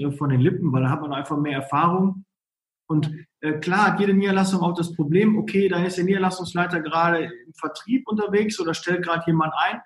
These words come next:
der Disponent hat auch gerade ein Vorstellungsgespräch und dann geht die Sachbearbeitung dran.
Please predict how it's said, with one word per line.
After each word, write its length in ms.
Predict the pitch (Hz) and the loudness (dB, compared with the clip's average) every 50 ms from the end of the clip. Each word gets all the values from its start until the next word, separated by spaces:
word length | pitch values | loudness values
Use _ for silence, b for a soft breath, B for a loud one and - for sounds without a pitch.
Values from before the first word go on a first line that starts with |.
| b b b b | b b b b
der 60 | 165 165 | 0 2
Disponent 420 | 180 180 175 165 170 190 202 175 | 2 2 2 2 2 2 2 2
hat 100 | 185 160 | 2 0
auch 140 | 160 190 - | 0 -2 -2
gerade 220 | 202 202 185 180 - | -2 -2 -2 -2 -4
ein 60 | - | -4
Vorstellungsgespräch 960 | 190 202 202 - 208 202 196 - - 208 - - - 196 208 214 214 208 B B B B B | -4 -4 -2 -2 -4 -4 -4 -4 -6 -6 -8 -6 -4 0 0 2 0 0 B B B B B
und 180 | 175 196 190 | 0 2 2
dann 120 | 185 180 175 | 2 4 2
geht 120 | 196 175 | 2 2
die 60 | 185 | 4
Sachbearbeitung 800 | 175 185 180 - - - 120 131 139 131 131 135 131 - 131 127 | 4 4 2 2 -2 -2 -2 0 0 0 0 -2 -2 -2 -2 0
dran. 200 | 120 117 117 117 | 0 -2 -6 -10